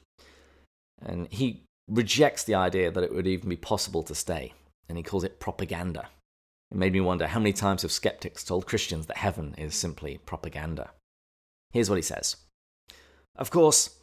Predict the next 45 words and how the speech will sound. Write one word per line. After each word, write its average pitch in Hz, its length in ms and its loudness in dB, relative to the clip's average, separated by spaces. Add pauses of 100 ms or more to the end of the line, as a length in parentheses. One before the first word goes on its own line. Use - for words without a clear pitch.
(140)
there 160 100 4
never 190 160 6
was 147 180 6
any 120 160 -2
question 104 360 -4
of 87 80 -4
our 80 120 -4
staying. 78 560 -4 (540)
You 101 100 -2
can't 123 300 8
eat - 160 -2
the - 60 -8
fruit, 156 500 6
and - 80 -6
you 92 80 0
can't 151 240 8
drink 139 200 0
the 135 80 0
water, 101 440 2 (260)
and 107 120 2
it 110 60 2
takes 131 260 4
all 190 180 12
your 104 100 4
time 123 280 0
to 117 80 -4
walk 139 180 10
on 160 60 4
the 165 60 6
grass. - 560 4 (560)
A 143 80 2
human 76 340 -2
couldn't 85 280 -6
live 73 180 -8
here. 139 320 2 (680)
All 190 120 10
that 143 220 6
idea 104 320 4
of 82 80 0
staying 98 480 0
is 131 120 2
only 160 200 8
an 160 100 4
advertisement 139 680 4
stunt." - 460 -2